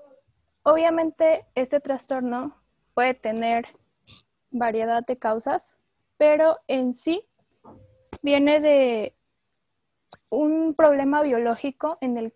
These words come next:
que nuestro cerebro no alcanza a producir los químicos necesarios como la, la dopamina y la neuroadrenalina.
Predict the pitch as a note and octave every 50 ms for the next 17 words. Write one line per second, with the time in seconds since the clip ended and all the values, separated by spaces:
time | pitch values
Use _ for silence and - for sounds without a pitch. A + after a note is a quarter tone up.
0 | _ _ - A#3 A#3 A#3 A#3 A3+ - - - A3+ - A#3+ A#3 A#3 A#3 A#3+ B3 C4
1 | C4+ C4 B3+ B3 A#3+ A#3+ A#3+ - B3 A#3 A#3 A#3+ - - B3+ B3 B3 A#3+ A#3+ -
2 | _ _ _ _ _ _ _ _ _ _ _ _ _ - A#3+ A#3+ A#3+ A#3+ A#3+ A#3+
3 | - A#3+ A#3+ B3 B3 A#3+ - - B3+ B3+ C4 C#4 C#4+ _ _ _ _ _ _ _
4 | _ _ _ - C4+ C4 B3+ B3 - - C#4+ C#4+ C#4+ D4 C#4+ - D4+ D4 C4+ A#3+
5 | B3 A#3 A3+ - C4 B3+ B3+ C4+ D4 F#4 G#4+ - _ _ _ _ _ _ - C4
6 | B3+ B3 A#3 A#3 A#3 A3+ A3 A3 - - A#3 A3 A3 - - A#3 A#3+ A#3+ D4+ -
7 | _ _ _ _ _ _ _ _ _ _ _ _ _ _ _ _ _ _ _ -
8 | C#4 C4+ B3+ C4 - - C4 B3+ B3+ C4 C4+ C4+ C#4 C#4 C4 B3+ B3 A#3+ A#3 A3+
9 | A3 A3 A3 - A#3+ A#3+ A#3+ A#3 A#3+ A#3+ A#3+ A#3 A#3 A3+ A3 A3 A3 A3 A3 A3
10 | A3 A#3 B3+ B3 A#3 A#3+